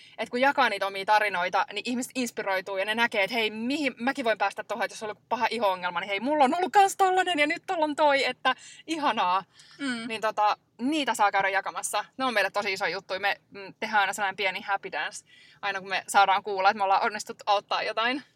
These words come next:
Speaker 2: Joo, ne on aina paras pa-, päivän paras palkka.
Speaker 1: Kyllä, just näin. Hei, mut oikein ihanaa kesää ja syksyllä palataan.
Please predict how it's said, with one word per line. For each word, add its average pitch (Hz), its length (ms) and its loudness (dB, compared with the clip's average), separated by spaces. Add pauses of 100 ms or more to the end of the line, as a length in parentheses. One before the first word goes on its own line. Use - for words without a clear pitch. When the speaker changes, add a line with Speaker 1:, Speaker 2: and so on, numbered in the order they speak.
Speaker 2:
Joo, 220 180 -2
ne 214 80 -2
on 214 100 2
aina 185 160 0
paras 185 380 -4
pa-, 180 160 -6
päivän 220 260 0
paras 196 260 -2
palkka. 240 480 -2
Speaker 1:
Kyllä, 415 360 8 (160)
just 311 240 -4
näin. 247 280 6 (260)
Hei, 254 260 8
mut 269 200 2
oikein 381 340 4
ihanaa 262 460 8 (100)
kesää 330 580 6
ja 254 200 6 (260)
syksyllä 254 400 -2
palataan. 208 520 -2